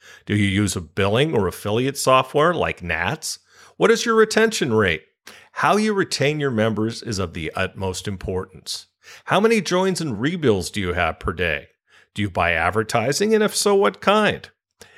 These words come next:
Can your content make more money in the D V D or V O D markets,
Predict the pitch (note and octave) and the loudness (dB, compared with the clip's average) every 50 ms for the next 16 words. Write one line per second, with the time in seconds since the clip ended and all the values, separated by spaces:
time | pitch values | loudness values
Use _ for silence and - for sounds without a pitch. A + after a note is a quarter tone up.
0 | - - - _ _ _ - - F3+ F#3 G#3 A3+ A3 G#3+ G3 G3+ - D3 D3 D#3+ | -20 -20 -20 _ _ _ -4 0 2 4 4 4 2 2 0 0 0 0 0 0
1 | E3+ - - D#3+ D3+ D3 - - G#2+ A2 A#2 A#2+ A#2 - - G2 G2+ F#2 F#2+ G#2 | 0 0 0 0 0 0 -2 -2 -2 0 0 0 -2 -6 -8 -6 -4 -2 2 2
2 | C#3 E3 F3 E3+ E3 E3 E3+ F3 D3 G#2+ G2+ - - - A2+ A2+ A2 G2+ F2+ F#2 | 2 2 2 2 2 2 2 4 4 2 0 -2 -2 -4 -4 -2 -4 -4 -4 -4
3 | G#2+ A2+ A#2+ A#2 A2 C3+ C3+ B2+ G#2+ A2 B2 B2+ C3 D3 - C3 A#2+ A#2 G2 F#2+ | -4 -2 -2 -2 0 0 0 0 0 -2 -2 -2 -2 0 0 0 0 0 0 0
4 | B2 C3 C3+ B2+ A2+ F#2+ D#2+ - C#3 F#3+ G3+ F3 G#2+ E2+ D#2 D#2 - - G#2+ - | 0 2 2 2 2 0 0 0 0 0 2 2 2 0 0 -2 -2 -2 -4 -2
5 | - - - | -4 -6 -10